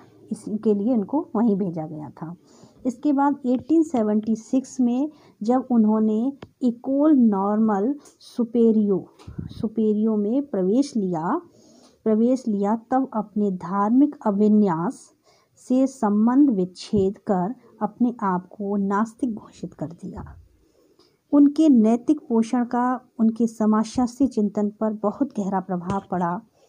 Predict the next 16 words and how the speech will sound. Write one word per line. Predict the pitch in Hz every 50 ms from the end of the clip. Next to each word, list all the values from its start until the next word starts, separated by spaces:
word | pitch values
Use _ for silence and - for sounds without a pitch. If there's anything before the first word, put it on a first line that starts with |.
| _ _ _ _ _ _ _ _ _ _ _ _ -
किसी | 262 262 - - 302 302 294
भी | 285 302 311 294
समाज | 302 - 240 226 220 220 226 233 226
की | - - 254
जो | 233 240 233
मुख्य | 226 226 226 - 233 208
विशेषता | 196 190 - 220 214 214 214 - - 247 240
थी | 240 - 220 196 185 185 196 - - _ _ _ _ _ -
वो | 208 190 214 240
उनके | 254 254 233 240 226 208 220 233 220 214
नैतिक | 208 202 208 220 226 220 - 262 262 -
संहिताएं | - 202 202 208 190 - 185 190 214 226
होती | 208 190 175 - - 170 165
थी। | 175 - - 208 - _ _ _ _ _ _ _ _ _ _ _ _ _ _ _ _ _ _ -
जो | 190 208 214 214
व्यक्ति | 208 214 214 214 - _ - 226 233 285 302 -